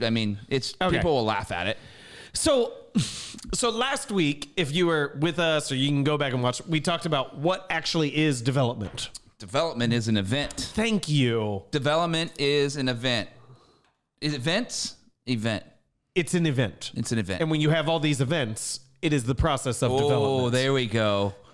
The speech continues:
Speaker 2: And so this is, I, I'm giving you stuff that our team is working through right now as it comes to the idea of development.
Speaker 1: Yeah.
Speaker 2: And, uh, what we're gonna do is we're gonna, there's, I, I believe there's four key questions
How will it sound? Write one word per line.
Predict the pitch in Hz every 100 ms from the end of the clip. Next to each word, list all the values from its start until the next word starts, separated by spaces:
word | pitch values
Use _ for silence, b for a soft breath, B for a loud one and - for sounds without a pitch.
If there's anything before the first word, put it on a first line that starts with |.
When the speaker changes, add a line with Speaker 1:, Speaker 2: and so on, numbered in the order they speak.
| -
Speaker 2:
And | 226 233 -
so | 196 226 208
this | 196 190 277 277
is, | 233 160 175 175
I, | 180 -
I'm | 175 175
giving | 220 254 220
you | 185
stuff | - 165 156
that | 143
our | 127
team | 117 - - 202 202
is | 180 127
working | 127 135 143 123
through | 139 131
right | 113 123 127 139
now | 127 123
as | 127 127 120
it | -
comes | - 156 156 -
to | 147
the | 135 123
idea | 117 110 127
of | 123 113
development. | 117 110 107 117 107 107 113 104
Speaker 1:
Yeah. | 110 90 B B -
Speaker 2:
And, | 175 147 127 -
uh, | 151 147 - -
what | 151 165 208
we're | 202
gonna | 185 160
do | 156
is | 139 -
we're | 151 156
gonna, | 160 135 -
there's, | 156 156 - B B _
I, | 156 -
I | - 226
believe | 208 180 160
there's | 135 131 123
four | - - 226 226
key | 220 -
questions | 165 - 131 - - 95 123 - -